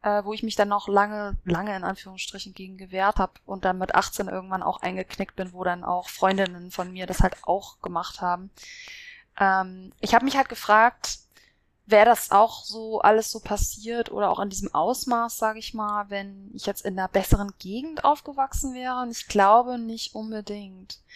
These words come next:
weil das war was, was in mir drin war, was immer aus der Realität verschwinden wollte.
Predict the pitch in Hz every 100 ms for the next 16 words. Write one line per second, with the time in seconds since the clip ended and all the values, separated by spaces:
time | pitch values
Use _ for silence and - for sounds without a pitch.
0 | - - - - 202 196 202 202 208 -
1 | _ _ _ - 220 - 220 226 220 226
2 | 214 208 - 226 226 208 - 226 220 190
3 | 180 _ _ - 190 180 170 170 _ _
4 | - 214 - 240 240 233 240 - - -
5 | - _ 220 214 220 208 208 202 202 -
6 | 220 220 - _ - 208 208 202 202 185
7 | 180 175 175 - 180